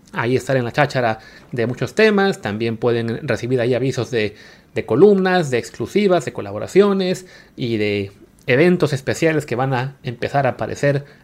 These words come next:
ahí en Desde el Bar Podcast. Y ahora sí, pues ya empecemos a platicar un poquito de lo que pasó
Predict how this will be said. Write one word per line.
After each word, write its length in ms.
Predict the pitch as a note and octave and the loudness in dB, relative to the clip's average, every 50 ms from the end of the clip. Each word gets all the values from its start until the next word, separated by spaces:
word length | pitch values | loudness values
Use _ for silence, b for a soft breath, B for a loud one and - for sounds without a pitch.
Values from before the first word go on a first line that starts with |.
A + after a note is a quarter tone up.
| b | b
ahí 440 | - A2 G2 G#2+ A#2+ C3+ C#3 C#3 - - _ | -4 -2 -2 -2 -2 -2 -4 -6 -10 -12 _
en 240 | - A2+ B2 B2+ - - _ _ - | -8 -6 -6 -8 -10 -14 _ _ -4
Desde 280 | B2+ B2 A#2+ G#2 - | -2 0 0 0 -2
el 80 | G#2 G2+ | -2 0
Bar 220 | A#2 A#2 A2+ - | 0 0 0 -2
Podcast. 440 | - G#2+ G2+ - - G2+ G2+ - - - b b b b b b b b b b b _ _ - - - | -4 -4 -4 -4 -6 -8 -10 -10 -12 -20 b b b b b b b b b b b _ _ -20 -8 0
Y 80 | - E3+ | 4 4
ahora 180 | G#3 A3 G#3+ | 6 6 4
sí, 380 | F3 - E3+ D#3 F#3+ G3 - - - - - - | 2 2 2 2 2 2 -2 -6 -16 -20 -12 -6
pues 120 | - B2 A2 | -4 0 2
ya 360 | B2+ C#3 D3 D3 - - - | 4 2 2 2 -2 -8 -8
empecemos 460 | - D3+ C3+ A#2+ - A#2 E3 E3+ F3+ D3 | -4 -4 -2 -2 -2 -2 0 0 0 0
a 40 | |
platicar 320 | C#3+ C3+ B2+ C3+ B2 D3+ D#3+ | 0 0 0 0 2 2 2
un 120 | D#3+ C#3+ | 2 0
poquito 340 | C#3 C3 C#3 D3+ C#3 C3+ D3+ | 0 0 0 -2 0 0 0
de 60 | C3+ | 0
lo 100 | B2 A2+ | 0 0
que 80 | - B2 | -2 -4
pasó 480 | - A#2 A2+ - C#3 C3+ C#3 C#3 - | -6 -8 -6 -2 0 2 2 0 -2